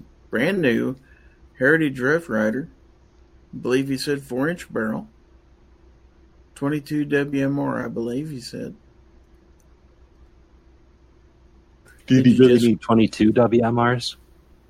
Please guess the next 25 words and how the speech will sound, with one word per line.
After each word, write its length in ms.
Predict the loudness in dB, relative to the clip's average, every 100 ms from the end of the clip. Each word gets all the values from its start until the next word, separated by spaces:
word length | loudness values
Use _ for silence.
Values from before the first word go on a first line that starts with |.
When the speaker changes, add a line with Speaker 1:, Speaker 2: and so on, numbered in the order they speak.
| _
Speaker 2:
Really? 300 | -6 -4 -4 -8
You 80 | -2
need 140 | -2 -2
that 160 | -4
many? 140 | -2 -2
Speaker 1:
Yeah, 180 | -2 -6
you 200 | -8 -8
do. 1300 | -8 -8 -12 -20 _ -20 _ _ _ 4 4 4 -2
<clears throat> 0 | -12 _ _ -4
So 140 | -2
did 260 | 0 -2 -2
you 80 |
get 400 | -6 -6 -6 -10
the 320 | -2 -2 0 -4
long 320 | -6 -6 -2
rifle 340 | -2 -4 -8
cylinder 480 | -12 -8 -6 -4 -4
also, 380 | -4 -6 -6 -4
or 160 | -4
just 560 | -6 -6 -4 -4 -6 -14
the 200 | -10 -8
W 420 | -6 -6 -4 -6
M 120 | -4
R 200 | -4 -4
version? 480 | -6 -12 -18 -18 -20